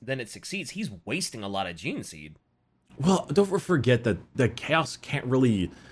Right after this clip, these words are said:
Speaker 2: like, just the, the average process of making a space marine does not have a high success rate either. It's
Speaker 1: It,
Speaker 2: quite
Speaker 1: oh,
Speaker 2: poor,
Speaker 1: really?
Speaker 2: in fact. Yeah, the, a
Speaker 1: Oh.
Speaker 2: regular, doesn't, like, you only have, like, a ten percent chance of surviving, like, a space marine implantation?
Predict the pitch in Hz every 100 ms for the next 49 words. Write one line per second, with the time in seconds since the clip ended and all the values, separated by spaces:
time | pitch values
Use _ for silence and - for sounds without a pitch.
0 | - - _ 123 117 - 117 151 - 151
1 | 120 147 143 226 415 - - 131 196 185
2 | 104 104 139 123 - - 123 - 135 104
3 | 101 127 185 202 127 117 120 107 - 120
4 | - 92 73 131 165 - 127 - _ _
5 | _ _ _ _ _ _ _ _ - -
6 | - 139 175 - 131 214 143 95 - 98
7 | 87 - - - - - 254 302 143 117
8 | 131 131 185 240 196 127 185 277 262 202
9 | 196 247 196 - 156 170 - 190 - 147
10 | 175 151 - 117 98 131 165 185 170 120
11 | - 131 131 175 185 175 202 - 220 -
12 | 240